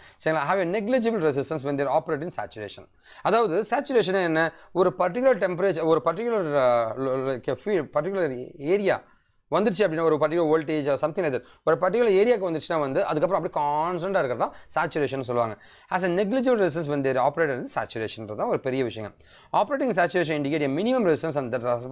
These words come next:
represents on condition-ங்க. மினிமமான ஒரு ரெசிஸ்டன்ஸில் வந்து ஆப்ரேட் பண்ண அப்படின்னா வந்து சேச்சுரேஷன் ஸ்டேஜில் on-ல இருக்குன்னு அர்த்தம். அதே வந்து மேக்ஸிமம் ரெசிஸ்டன்ஸில் வந்து off-ல இருக்குன்னு அர்த்தம்.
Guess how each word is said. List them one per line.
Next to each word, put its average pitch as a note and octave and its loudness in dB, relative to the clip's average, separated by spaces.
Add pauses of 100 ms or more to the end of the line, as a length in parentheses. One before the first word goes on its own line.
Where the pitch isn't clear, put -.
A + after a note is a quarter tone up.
represents E3+ -4 (320)
on E3 -2
condition-ங்க. B2 -4 (480)
மினிமமான C#4 4 (100)
ஒரு G3 2
ரெசிஸ்டன்ஸில் D3+ -2
வந்து B2 2 (320)
ஆப்ரேட் G3 0
பண்ண C3+ -2
அப்படின்னா B2 -2
வந்து A2+ 0 (220)
சேச்சுரேஷன் C#3+ -4
ஸ்டேஜில் A#2+ -4 (400)
on-ல G3+ 0
இருக்குன்னு C3 -2
அர்த்தம். - -6 (300)
அதே A#3 2 (120)
வந்து D#3 4 (600)
மேக்ஸிமம் D4+ 2
ரெசிஸ்டன்ஸில் D3+ -2
வந்து B2 0 (260)
off-ல C#3 -4
இருக்குன்னு G#2 -10
அர்த்தம். G#2 -6